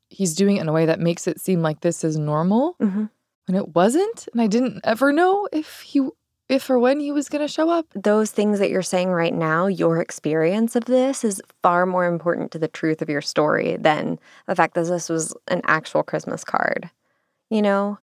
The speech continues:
Speaker 2: He also, he doesn't apologize in this note. He doesn't say sorry. He says, "This is what happened, and anyway, Merry Christmas."
Speaker 1: Yeah, this card is, like, both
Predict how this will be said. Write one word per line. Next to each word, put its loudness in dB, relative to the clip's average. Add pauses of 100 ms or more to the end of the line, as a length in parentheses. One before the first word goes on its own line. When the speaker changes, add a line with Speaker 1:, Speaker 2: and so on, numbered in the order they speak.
(280)
Speaker 2:
He 2
also, 2 (1080)
he 0 (160)
doesn't 2
apologize 0
in 0
this -2
note. -2 (840)
He 0
doesn't 2
say 0
sorry. 0
He -6
says, -2
"This -6
is -2
what 0
happened, -4
and 0
anyway, 2
Merry -2
Christmas." -10 (380)
Speaker 1:
Yeah, 4
this 0
card 2
is, 2
like, 0
both 4